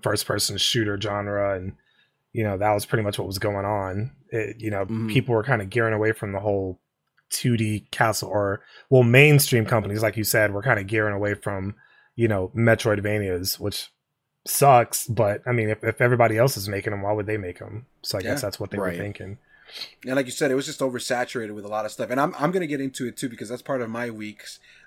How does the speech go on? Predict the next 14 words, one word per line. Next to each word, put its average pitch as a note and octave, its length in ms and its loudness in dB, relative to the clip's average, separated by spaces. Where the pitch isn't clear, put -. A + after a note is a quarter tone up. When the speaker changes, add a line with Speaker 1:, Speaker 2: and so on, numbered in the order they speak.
Speaker 3:
Um, G#2+ 560 -8
<laughs> G2+ 100 -16
'cause D#3 420 2
I, C#3+ 220 -4
I A2+ 40 -4
have D3+ 200 8
a C#3 60 0
Metroidvania C3+ 680 -2
story C#3 300 -6
that B2+ 100 -4
I C3 80 -2
was B2 120 -6
just C3 180 -8
like, A2 220 -2